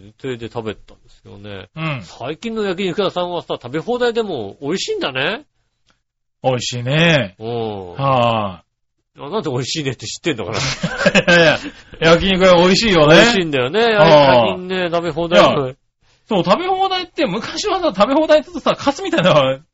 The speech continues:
Speaker 2: 肉がさ、
Speaker 1: そうそう、肉が出てきたんだけどさ。
Speaker 2: うん。出てくんだけどね。
Speaker 1: うん。
Speaker 2: 今はさ、食べ放題でも注文制の店が多いからね。
Speaker 1: そうですね。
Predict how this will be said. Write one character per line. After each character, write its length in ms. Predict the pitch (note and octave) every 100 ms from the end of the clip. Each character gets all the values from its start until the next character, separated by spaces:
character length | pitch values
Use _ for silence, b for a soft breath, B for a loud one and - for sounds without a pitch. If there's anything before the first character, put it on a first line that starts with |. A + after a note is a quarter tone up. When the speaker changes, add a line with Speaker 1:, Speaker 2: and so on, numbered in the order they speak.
| _
Speaker 2:
肉 180 | D#3 F#3+
が 60 | G3
さ、 120 | F#3
Speaker 1:
そ 60 | E3+
う 40 |
そ 100 | B2+
う、 20 |
肉 160 | G3 G3
が 80 | F#3+
出 120 | E3+
て 120 | E3
き 80 | -
た 80 | C#3
ん 40 |
だ 60 | A#2+
け 40 | A2
ど 80 |
さ。 120 | A2 D#3
Speaker 2:
う 360 | D#3+ D3 C3+
ん。 200 | A2+ F#2+ _ _ _ _ _
出 140 | D3+ F3
て 160 | E3+
く 80 | D3
ん 80 | C#3+
だ 80 | C3
け 80 | A#2
ど 140 | A#2
ね。 240 | C#3+ C#3 C#3
Speaker 1:
う 40 |
ん。 40 |
Speaker 2:
今 140 | C#4+ E4
は 240 | A3+ D#3
さ、 460 | - D3 B2 A2 - _ -
食 120 | G#3
べ 60 | D#4+
放 180 | E4+ E4+
題 160 | E4+
で 60 | E4+
も 140 | E4
注 200 | - -
文 240 | F4+ F#4 F#4+
制 440 | E4 F4 F4 E4+
の 120 | E4+
店 220 | D#4+ D#4 C4+
が 80 |
多 120 | D#3+ G3
い 60 |
か 140 | E3 G#2
ら 100 | G2+
ね。 200 | D3 C#3+
Speaker 1:
そ 80 | D3+
う 20 |
で 80 | B2+
す 120 | -
ね。 400 | C#3+ D3 A#2